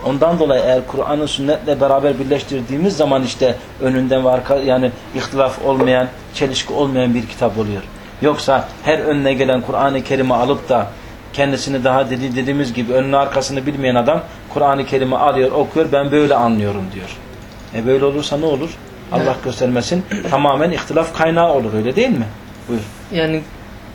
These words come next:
Speaker 2: Kur'an, e, hadislerle çelişmez diyoruz.
Speaker 1: Kur'an hadislerle çelişki mümkün değil.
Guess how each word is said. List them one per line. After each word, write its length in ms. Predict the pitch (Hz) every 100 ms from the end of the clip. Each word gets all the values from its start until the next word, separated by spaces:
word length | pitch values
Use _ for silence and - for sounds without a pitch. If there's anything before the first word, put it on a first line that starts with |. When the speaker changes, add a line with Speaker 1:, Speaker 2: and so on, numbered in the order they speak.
| -
Speaker 2:
Kur'an, 460 | - 180 190 196 196 - - - - -
e, 440 | 160 160 156 156 147 - - -
hadislerle 840 | - 170 170 170 185 185 185 196 196 -
çelişmez 600 | 185 180 175 185 165 147 - - - - - 156
diyoruz. 340 | 151 135 - - - - - -
Speaker 1:
Kur'an 380 | 127 - 151 - - - - -
hadislerle 420 | 127 120 117 120
çelişki 420 | 147 147 - 143
mümkün 440 | 139 139 147 175
değil. 180 | 123 117